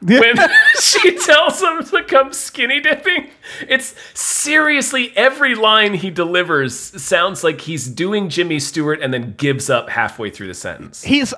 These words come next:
Speaker 1: also dressed like Jimmy Stewart.
Speaker 2: Yes.
Speaker 1: He's, yeah. So I,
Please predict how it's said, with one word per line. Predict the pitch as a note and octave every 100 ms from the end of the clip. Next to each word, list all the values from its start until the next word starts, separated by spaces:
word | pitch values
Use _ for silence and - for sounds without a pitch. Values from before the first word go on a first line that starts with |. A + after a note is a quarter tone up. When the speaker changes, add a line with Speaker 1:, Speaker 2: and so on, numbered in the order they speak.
| -
Speaker 1:
also | D4 E4+ F#4
dressed | C4 - A3 B3+ D4 -
like | G3+ E3
Jimmy | - - C#3+ C#3
Stewart. | D3 E3+
Speaker 2:
Yes. | B3 - - - - -
Speaker 1:
He's, | A3+ A#3 F#3 -
yeah. | D4 B3+ C3 _ _ _
So | - B3+ B3+ - -
I, | A#3